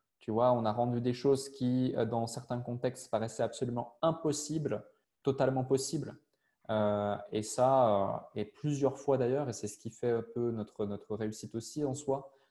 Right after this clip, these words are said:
c'est l'accumulation de ces petites actions, euh, impossibles, comme, perçues comme impossibles, qui deviennent possibles, qui font des résultats, bah, assez extraordinaires.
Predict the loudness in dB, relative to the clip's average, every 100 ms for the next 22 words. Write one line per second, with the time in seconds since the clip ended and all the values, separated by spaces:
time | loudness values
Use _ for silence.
0 | _ -4 -2 -2 -2 -2 -2 -2 -6 -6
1 | -6 -6 -6 -4 -4 -4 -6 -4 -2 -2
2 | -4 -6 -16 _ _ _ _ _ _ -8
3 | -2 -2 -2 -2 -4 0 -2 -4 -4 -6
4 | -4 -2 -2 -2 -4 -4 -6 -4 -4 -4
5 | -6 -4 -4 -6 -8 -6 -4 -2 -2 -2
6 | -2 0 4 4 2 -2 -10 -4 -2 -2
7 | -2 -4